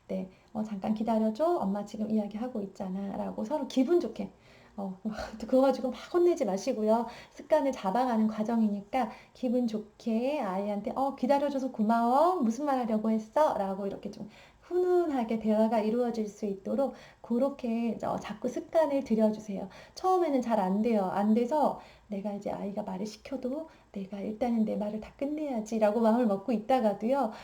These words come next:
막상 아이가 "근데 엄마." 이렇게 하잖아요. 그럼 "어." 이렇게 되거든요. 근데 이제 이것도 엄마도 좀 약간 명심하고 훈련을 하시면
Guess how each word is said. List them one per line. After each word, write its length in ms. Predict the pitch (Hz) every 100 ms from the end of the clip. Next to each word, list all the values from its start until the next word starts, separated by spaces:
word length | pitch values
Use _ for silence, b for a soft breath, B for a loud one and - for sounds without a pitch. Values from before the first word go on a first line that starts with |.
| B -
막상 480 | 185 - - 269
아이가 320 | 208 202 233 226 B
"근데 240 | - 349
엄마." 440 | 359 269 311 349 294
이렇게 200 | 226 240
하잖아요. 360 | 294 294 247 240
그럼 200 | 226 220
"어." 500 | 269 277 240 202 -
이렇게 260 | 269 311 311
되거든요. 640 | 220 208 220 202 233 320 320 B B
근데 260 | - 208 220
이제 180 | 214 226
이것도 240 | 240 247
엄마도 420 | 196 196 220 220 277
좀 140 | 220
약간 320 | 202 196 214
명심하고 880 | 202 214 233 285 277 311 311 254 285
훈련을 460 | 294 320 311 277 277
하시면 580 | 285 285 247 269 240